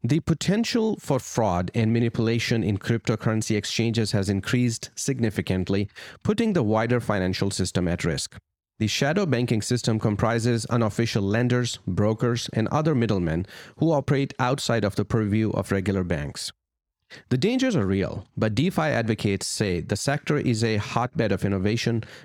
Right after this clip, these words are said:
making companies cheaper and quicker. It might be costly to maneuver digital coins around in order f-, for them to become fiat currency, and decentralized apps run by neighborhoods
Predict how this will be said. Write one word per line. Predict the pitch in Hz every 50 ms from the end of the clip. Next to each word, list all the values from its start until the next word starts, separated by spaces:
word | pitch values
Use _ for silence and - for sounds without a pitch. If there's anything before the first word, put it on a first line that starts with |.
| -
making | - 117 123 120 139 123
companies | 120 - 120 117 110 - 117 113 107 -
cheaper | - - 127 117 - - 120 101
and | - 143 147 139 113
quicker. | - - 92 87 - - 69 - - - _ _ _ _ _ _ - _ _ _
It | 165 165 -
might | 170 170 208 254 220 196
be | 175
costly | - - - 135 113 110 - - - 85 73 69 67 95
to | - -
maneuver | 113 117 110 117 117 113 113 117 117 117 113 - -
digital | - 117 110 101 127 120 131 117
coins | 104 - - 113 92 82 78 78 - -
around | - 110 107 104 110 110 110 110 -
in | 120 110
order | 110 107 107 110 110
f-, | 107 110 - _ _ _ _ _ _ _ _ _ _ -
for | _ - 123
them | 120 127 123 123 113
to | 123
become | 104 117 110 - 120 113 107
fiat | - - 117 110 104 104 -
currency, | - - 117 127 139 127 - - 92 92 92 107 -
and | - 123 123 120
decentralized | 110 123 131 - 135 117 107 - 107 98 98 98 104 98 - -
apps | - 123 123 123 120 - - -
run | 104 104 104 104
by | 95 101 98 98
neighborhoods | 95 98 104 104 104 123 120 92 92 78 - - - -